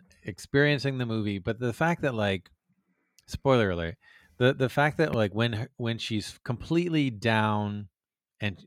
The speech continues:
her career has been ruined, and she has ruined her career by, um, kind of losing it and then attacking, she's been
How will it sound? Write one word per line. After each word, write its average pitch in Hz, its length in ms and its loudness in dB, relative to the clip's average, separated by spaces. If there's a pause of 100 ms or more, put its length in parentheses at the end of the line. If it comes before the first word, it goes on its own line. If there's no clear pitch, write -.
her 113 240 -2
career 113 480 2
has 98 200 0
been 98 200 -6
ruined, 82 460 -6 (320)
and 98 140 -2
she 104 140 -2
has 90 160 -2
ruined 123 340 0
her 107 140 -2
career 101 560 -2 (420)
by, 87 760 -2 (600)
um, 92 500 -4 (480)
kind 156 360 -2
of 113 180 -2
losing 107 640 0
it 82 200 -6 (100)
and 101 160 -4
then 95 460 -4 (100)
attacking, 117 920 -4 (200)
she's 123 260 -2
been 123 420 0